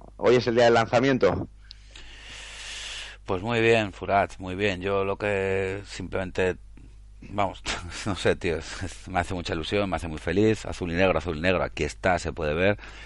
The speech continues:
Speaker 2: Eh, estoy muy orgulloso también, lo siento como algo muy, muy cercano y, y
Speaker 1: Muchas
Speaker 2: bueno, pues
Speaker 1: gracias.
Speaker 2: que, que vamos, que cuentas con, con todo mi apoyo y, y no solo el mío, sino el de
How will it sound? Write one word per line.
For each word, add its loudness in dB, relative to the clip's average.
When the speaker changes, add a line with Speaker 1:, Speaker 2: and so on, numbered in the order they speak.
Speaker 2:
Eh, -2
estoy -2
muy 4
orgulloso 6
también, 6
lo -10
siento 0
como 4
algo 6
muy, 0
muy -2
cercano 4
y, -12
y -12
Speaker 1:
Muchas 4
Speaker 2:
bueno, 4
pues 2
Speaker 1:
gracias. 0
Speaker 2:
que, 2
que -4
vamos, 0
que -4
cuentas 0
con, -4
con -6
todo 6
mi 2
apoyo 8
y, -4
y -4
no 0
solo 2
el 0
mío, 2
sino -2
el -2
de 2